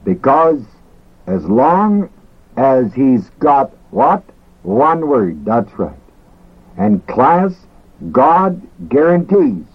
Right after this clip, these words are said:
that that man who has spoken in tongues in a believer's meeting and has been taught God's word and understands what he's doing, he'll have at least one word.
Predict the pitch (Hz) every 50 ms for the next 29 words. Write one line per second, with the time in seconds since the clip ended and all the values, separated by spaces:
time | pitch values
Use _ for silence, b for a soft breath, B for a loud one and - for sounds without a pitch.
0 | - _ - - - - _ - - _ - _ - - 92 143 139 135 - -
1 | - 170 170 160 151 143 - 151 156 175 170 156 143 139 139 147 147 143 143 135
2 | 135 117 - - - _ - 165 202 196 - 196 190 196 196 190 175 - 135 147
3 | 147 131 139 139 120 - - 139 135 139 123 117 139 139 160 208 214 196 139 131
4 | 117 113 92 - 110 117 120 107 92 - 139 156 165 165 165 B B B B B
5 | B - 101 113 120 120 104 90 95 123 123 113 - - 156 185 208 214 - 113
6 | 120 135 131 127 117 104 101 131 170 170 165 151 143 131 131 127 127 113 113 110
7 | 110 - - - 170 202 202 190 156 104 98 101 107 101 101 98 82 92 139 156
8 | 160 160 147 147 120 B B B B - 127 151 151 147 135 117 - 151 165 165
9 | 147 135 127 135 127 104 123 131 139 123 117 - - - b b b b - 82
10 | 90 107 143 - 170 175 175 165 156 127 107 92 87 82 -